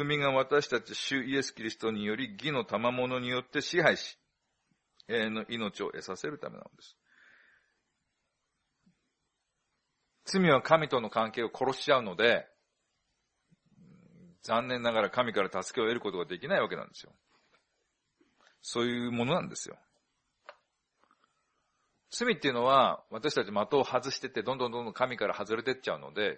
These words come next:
神との関係が死んじゃうわけなんですよ。だから逆に、命が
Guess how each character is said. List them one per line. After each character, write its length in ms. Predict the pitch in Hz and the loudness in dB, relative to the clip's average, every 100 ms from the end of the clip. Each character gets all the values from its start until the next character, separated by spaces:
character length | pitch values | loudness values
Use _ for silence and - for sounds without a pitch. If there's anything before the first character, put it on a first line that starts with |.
| - | -4
神 180 | 120 | -6
と 80 | 95 | -6
の 80 | 78 | -8
関 180 | - 107 | -6 -6
係 100 | 98 | -6
が 40 | |
死 180 | - 135 | -8 -6
ん 40 | |
じ 100 | 156 | 2
ゃ 40 | 156 | 4
う 40 | |
わ 80 | 135 | 4
け 80 | - | -2
な 80 | - | -14
ん 20 | |
で 60 | |
す 80 | - | -20
よ。 60 | - _ _ _ _ _ - - _ | -20 _ _ _ _ _ -20 -20 _
だ 140 | 110 175 | 0 4
か 100 | 170 | 6
ら 60 | |
逆 280 | 131 135 135 | 6 4 2
に、 440 | 143 156 147 95 - _ _ _ _ _ _ _ _ _ _ _ _ _ _ _ _ _ _ _ _ _ _ _ _ _ _ _ _ _ _ | -6 -4 -4 -6 -12 _ _ _ _ _ _ _ _ _ _ _ _ _ _ _ _ _ _ _ _ _ _ _ _ _ _ _ _ _ _
命 640 | 151 156 139 - 117 117 113 | -2 2 2 0 -2 -2 2
が 420 | 110 107 101 | 4 4 2